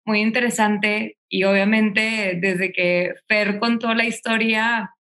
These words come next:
contigo me ha llamado mucho la atención. No sé también si esté relacionado con lo de las vidas pasadas, que es un tema que últimamente me ha estado resonando a mí mucho. He tenido un amigo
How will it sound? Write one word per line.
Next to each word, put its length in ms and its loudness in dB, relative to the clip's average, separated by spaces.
contigo 920 0
me 160 2
ha 80 0
llamado 400 2
mucho 260 0
la 100 0
atención. 800 -4
No 160 -2
sé 220 -6
también 320 0
si 100 -10
esté 140 -8
relacionado 800 0
con 140 0
lo 60 4
de 100 4
las 200 2
vidas 280 -2
pasadas, 540 0
que 80 2
es 120 2
un 160 4
tema 280 4
que 100 0
últimamente 880 2
me 160 2
ha 80 0
estado 300 0
resonando 580 0
a 60 0
mí 100 4
mucho. 420 2
He 100 2
tenido 260 -4
un 80 0
amigo 420 0